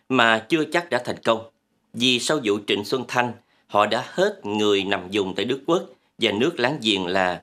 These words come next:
Slovakia. Cuộc đấu trí giữa hai thế lực trong đảng ngày càng trở nên kịch tính. Với Tô Lâm và Phạm Minh Chính, đây là trận quyết chiến cuối cùng để giành ngôi vị độc tôn trong đảng. Thế nên,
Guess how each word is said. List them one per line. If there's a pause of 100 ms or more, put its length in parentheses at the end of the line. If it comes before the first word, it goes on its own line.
Slovakia. (680)
Cuộc
đấu
trí
giữa
hai
thế
lực
trong
đảng
ngày
càng
trở
nên
kịch
tính. (1040)
Với
Tô
Lâm (380)
và
Phạm
Minh
Chính, (520)
đây
là
trận
quyết
chiến
cuối
cùng
để
giành
ngôi
vị (100)
độc (120)
tôn
trong
đảng. (480)
Thế
nên,